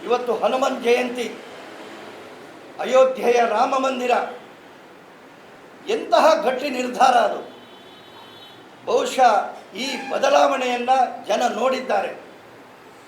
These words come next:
ಸಮಾನ ನಾಗರಿಕ ಸಂಹಿತೆ ತರುವ ದೃಷ್ಟಿಯಲ್ಲಿ ಬಿ ಜೆ ಪಿ ನಾಲ್ನೂರು ಸ್ಥಾನವನ್ನ ಕೇಳ್ತಾ ಇದೆ. ಒಂದು ದೇಶ ಒಂದೇ ಕಾನೂನು,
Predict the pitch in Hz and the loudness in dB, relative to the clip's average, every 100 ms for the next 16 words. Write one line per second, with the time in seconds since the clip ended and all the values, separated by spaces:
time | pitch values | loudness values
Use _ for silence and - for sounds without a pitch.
0 | - - - - - - - - - - | -20 -20 -20 -20 -20 -20 -20 -20 -20 -20
1 | - - - - - - - - 202 233 | -20 -20 -20 -20 -20 -20 -20 -10 -2 2
2 | 285 277 277 254 254 262 262 269 - 233 | 4 4 4 4 4 2 2 -2 0 2
3 | 240 233 262 254 247 254 262 254 254 - | 2 0 -2 0 0 2 2 0 -6 -6
4 | 262 262 277 302 302 - - - - - | 0 0 0 -4 -6 -12 -20 -20 -20 -20
5 | - - - - - - - - - - | -20 -20 -20 -20 -20 -20 -20 -20 -20 -20
6 | - - - - - - - 208 269 233 | -20 -20 -20 -20 -20 -20 -14 -8 -4 2
7 | 269 269 262 233 220 269 277 269 269 - | 4 2 -2 -2 2 2 2 0 0 -2
8 | - 269 269 269 269 262 240 - - - | 2 4 4 0 2 4 4 2 -10 0
9 | 311 302 302 277 247 226 - - - - | 2 4 4 4 2 -2 -4 -12 -18 -20
10 | - - - - - - - - - - | -20 -20 -20 -20 -20 -20 -20 -20 -20 -20
11 | - - - 220 269 277 262 269 277 311 | -20 -20 -6 -4 -4 2 2 4 4 4
12 | 220 285 285 285 277 277 277 269 | 4 4 6 6 4 0 0 -2